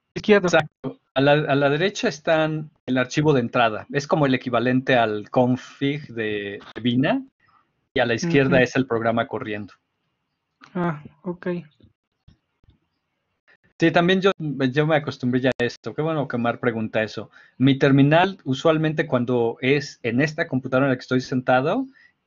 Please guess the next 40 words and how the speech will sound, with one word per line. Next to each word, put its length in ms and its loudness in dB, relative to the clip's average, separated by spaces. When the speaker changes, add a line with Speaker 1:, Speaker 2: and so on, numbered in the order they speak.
Speaker 2:
el 80 0
fondo 320 0
es 80 -2
blanco 340 0
y 60 2
las 200 2
letras 400 0
negras. 600 -8
Mi 140 2
editor 360 2
de 120 0
texto, 300 -2
el 60 -4
fondo 300 2
es 120 -2
negro 280 0
y 40 0
las 300 -4
letras 280 -10
son 180 -8
blancas. 340 -2
Y 140 -2
cuando 280 4
estoy 240 0
conectado 600 0
a 200 2
computadoras 640 0
remotas, 600 0
a 120 4
algunas 600 0
les 160 -6
dejo 240 -2
la 120 0
misma, 440 -2
la 120 -8
misma 380 -8
combinación. 800 -2
Esta, 260 0
por 140 -2
ejemplo, 580 0